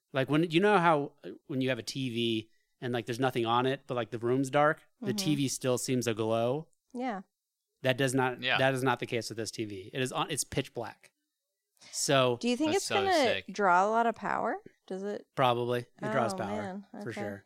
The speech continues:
Speaker 2: Interesting. I hadn't factored that in.
Speaker 3: You know, on, uh,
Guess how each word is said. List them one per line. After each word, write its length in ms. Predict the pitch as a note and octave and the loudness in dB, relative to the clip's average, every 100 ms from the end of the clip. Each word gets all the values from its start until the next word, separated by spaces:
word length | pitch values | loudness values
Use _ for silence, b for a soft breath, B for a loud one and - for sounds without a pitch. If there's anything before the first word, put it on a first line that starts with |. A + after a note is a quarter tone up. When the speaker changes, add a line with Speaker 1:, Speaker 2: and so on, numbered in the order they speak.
| - | -14
Speaker 2:
Interesting. 580 | G3+ G#3+ - - G3+ | -12 -12 -12 -12 -10
I 80 | G3+ | -8
hadn't 260 | G3+ G3+ B3+ _ _ | -8 -10 -14 _ _
factored 400 | G3 G3 - G3+ | -10 -8 -10 -12
that 180 | G3+ G3+ | -8 -8
in. 160 | G#3 G#3 | -8 -6
Speaker 3:
You 80 | C#3 | 2
know, 300 | D#3 C#3+ - _ _ _ _ _ _ | 4 2 0 _ _ _ _ _ _
on, 260 | B2+ C#3 C3 | 2 2 4
uh, 600 | B2+ A#2+ A2+ G#2+ G2+ | 6 8 6 4 2